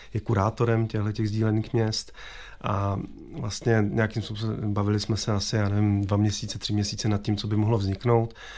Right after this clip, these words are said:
A já jsem vlastně to jejich, to jejich téma, to sdílení a, a sdílení ve městě přeložil právě do, do virtuálních prostorů. A začal mě právě fascinovat právě virtuální, virtuální světy a počítačové hry, protože to je fenomén, který,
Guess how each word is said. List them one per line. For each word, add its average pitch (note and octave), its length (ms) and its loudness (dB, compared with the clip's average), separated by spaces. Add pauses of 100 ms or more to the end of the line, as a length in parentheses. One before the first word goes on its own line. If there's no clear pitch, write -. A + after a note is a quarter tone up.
(320)
A G#2 400 2 (640)
já A2+ 160 0
jsem B2 120 -2
vlastně A2 200 0
to A#2 140 0
jejich, A2 520 2
to A2+ 120 -2
jejich G#2+ 260 2
téma, A2 560 0
to - 180 -8
sdílení G#2+ 760 2
a, G#2+ 380 0 (160)
a A2 120 -6
sdílení G#2 320 2
ve G2+ 120 4
městě G#2 360 2
přeložil G#2 500 2
právě G#2+ 260 2
do, G#2+ 300 2
do G#2+ 140 0
virtuálních G#2 480 2
prostorů. G2+ 500 -2 (440)
A - 40 -4
začal G#2+ 220 2
mě G#2+ 100 4
právě G#2+ 240 4
fascinovat G#2+ 460 0
právě G#2 300 2 (280)
virtuální, G#2 800 2
virtuální G#2 500 0
světy G#2+ 540 0
a G#2 240 0
počítačové G#2+ 600 -4
hry, G2+ 220 2 (400)
protože G#2 200 0
to A#2 80 0
je A2 60 6
fenomén, G#2 380 4
který, G2+ 420 2